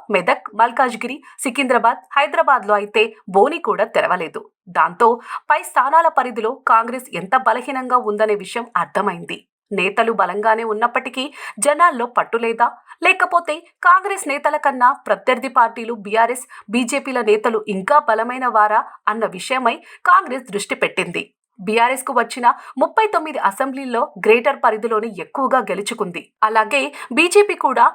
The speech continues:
పర్వాలేదనిపించుకున్నది. కాంగ్రెస్ పరిస్థితి మరీ పూర్ షోగా తయారైంది. అందుకనే బీఆర్ఎస్, బీజేపీలోని గట్టి నేతలను చేర్చుకునేందుకు రేవంత్ రెడ్డి ప్రత్యేకంగా దృష్టి పెట్టారని పార్టీ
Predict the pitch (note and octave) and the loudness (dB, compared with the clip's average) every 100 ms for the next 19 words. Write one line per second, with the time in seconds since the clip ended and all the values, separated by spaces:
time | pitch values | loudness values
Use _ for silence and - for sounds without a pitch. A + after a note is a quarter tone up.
0 | - - B3 - B3 C#4 A#3+ G#3+ G#3 G#3 | -2 -4 0 2 2 0 0 -2 -2 -8
1 | F3+ - G3 E3+ E3 - _ _ - E4 | -10 -8 -6 -6 -8 -14 _ _ 2 2
2 | G4 G#4+ - A3 A#3 D4+ C#4+ A#3+ G#3 G#3+ | 2 -4 -2 -2 -2 -10 -10 -2 -2 -2
3 | - _ D4 D#4+ - A3+ G3+ A#3 - - | -8 _ -2 -2 2 0 2 0 0 -2
4 | F#3+ G#3 F#3 - _ A#3+ G#3 A#3 C4+ C4+ | -2 -4 -10 -16 _ -2 -2 -2 -2 -4
5 | C4+ - _ G3+ B3+ C4 E4+ - - A3+ | -6 -14 _ -4 2 2 2 -8 -10 -4
6 | D4+ F4 F#4 E4 C#4 B3 B3 - - C4+ | 2 2 2 0 0 -2 0 0 0 -2
7 | A#3+ A#3 C4 B3 E4 - F#4 G4+ - F4 | -2 -2 -4 -6 -6 0 0 2 2 0
8 | B3+ C4 A#3 F3+ A#3+ C4 B3 A3 A#3 - | -2 -2 -2 0 -4 -4 -4 -4 -8 -14
9 | _ D#4 D#4 G4+ F#4+ A#3 A3 F#3+ G#3 - | _ 0 2 0 0 -2 -2 -6 -10 -4
10 | - B3 A#3 A3 G3 D4 - _ - C#4+ | -4 0 0 0 -4 -10 -20 _ 2 2
11 | D4 | 0